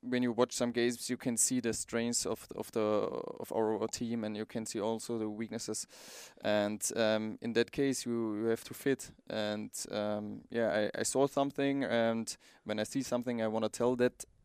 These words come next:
to my teammates, or I wanna do it better on, um, for, for my teammates when I'm on the pitch. And, um, yeah, it's also because my teammates helped me.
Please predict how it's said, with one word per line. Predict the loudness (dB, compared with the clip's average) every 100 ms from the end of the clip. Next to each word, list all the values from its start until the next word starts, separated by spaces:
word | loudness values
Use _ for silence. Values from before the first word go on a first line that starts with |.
| _ _ _
to | -10 -2
my | -2
teammates, | 0 2 4 4 2
or | 4 4 4
I |
wanna | 2 4 2
do | 2 0 0 -4 -20 -12
it | -4 4
better | 6 8 6 4 _ _ -4
on, | -2 -2
um, | -6 -6 -10 -14 -20 -14
for, | 2 4 4
for | 4 6
my | 8 4
teammates | 4 4 4 2 2
when | 2
I'm | 2
on | 0
the |
pitch. | 2 2 2
And, | 0 0 -2 2
um, | 4 6 4 2 -2 -6 -10 _ _ -20 -20 -20 -20 _ _ _ _ 4
yeah, | 6 6 0 -20 -18 -18 -18 -20 -20 -20 _ -6
it's | -4 0
also | 0 2 0 0
because | -2 2 2 2
my | -2 -2
teammates | -2 -2 0
helped | 0 0
me. | -6